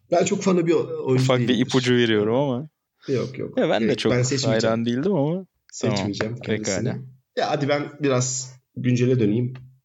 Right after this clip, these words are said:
Speaker 1: Bogdan Bogdanovic'i seçeyim.
Speaker 2: Hmm. Güzel. Yani clutch'ta gerçi top çok Bogdanovic'e kalmaz gibi bir, bu kadroda ama.
Speaker 1: Evet ama bir oak deplasmanı olursa kullanırız abi.
Speaker 2: <laughs> Çözüm üretmekten geri durmaz diyorsun orada.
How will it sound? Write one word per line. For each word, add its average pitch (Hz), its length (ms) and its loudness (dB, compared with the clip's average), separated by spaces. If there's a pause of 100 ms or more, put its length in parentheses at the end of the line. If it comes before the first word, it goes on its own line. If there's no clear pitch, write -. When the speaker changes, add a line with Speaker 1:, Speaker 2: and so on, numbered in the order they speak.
(260)
Speaker 1:
Bogdan 127 320 2
Bogdanovic'i 107 420 0
seçeyim. - 380 -6
Speaker 2:
Hmm. 104 580 -2 (520)
Güzel. 104 320 -2 (420)
Yani 139 260 0
clutch'ta 117 380 0
gerçi 127 460 2 (140)
top 127 200 -2
çok 127 180 2
Bogdanovic'e 127 460 4
kalmaz 131 380 4
gibi 113 200 4
bir, 101 100 0 (200)
bu 113 100 -6
kadroda 107 400 2
ama. 160 300 0 (380)
Speaker 1:
Evet 165 220 0
ama 185 140 2
bir 151 60 4
oak 147 320 4
deplasmanı 143 480 2
olursa 151 280 2
kullanırız 160 440 4
abi. 98 80 4 (320)
Speaker 2:
<laughs> 147 100 4 (720)
Çözüm 117 380 2
üretmekten 117 560 2
geri 113 200 4
durmaz 110 360 2
diyorsun 98 260 -4
orada. 101 280 -8